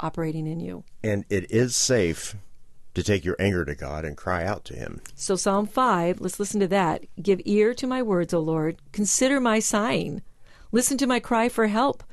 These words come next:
Speaker 1: my King and my God. For to you I pray. In the morning, O Lord, you hear my voice. In the morning I lay my request before you and wait in expectations. You destroy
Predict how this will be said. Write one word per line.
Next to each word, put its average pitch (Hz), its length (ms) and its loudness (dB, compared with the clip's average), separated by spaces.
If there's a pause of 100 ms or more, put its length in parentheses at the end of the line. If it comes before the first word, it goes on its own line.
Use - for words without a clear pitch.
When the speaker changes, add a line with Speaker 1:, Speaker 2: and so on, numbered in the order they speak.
(200)
Speaker 1:
my 180 120 2
King 170 360 0
and 156 100 -2
my 151 140 -4
God. 156 380 -4 (300)
For 196 160 2
to 196 120 -2
you 220 400 2
I 180 140 2
pray. 208 540 -4 (420)
In 208 100 4
the 226 60 4
morning, 226 340 4
O 170 80 0
Lord, 165 300 0
you 180 60 0
hear 233 260 0
my 240 200 2
voice. 175 460 -2 (300)
In 208 100 4
the 226 80 4
morning 226 340 4
I 190 100 4
lay 190 300 4
my 233 140 2
request 240 480 0
before 196 360 2
you 190 180 2
and 185 280 -2
wait 214 540 -2
in 180 180 0
expectations. 185 960 -2 (460)
You 262 480 4
destroy 208 880 2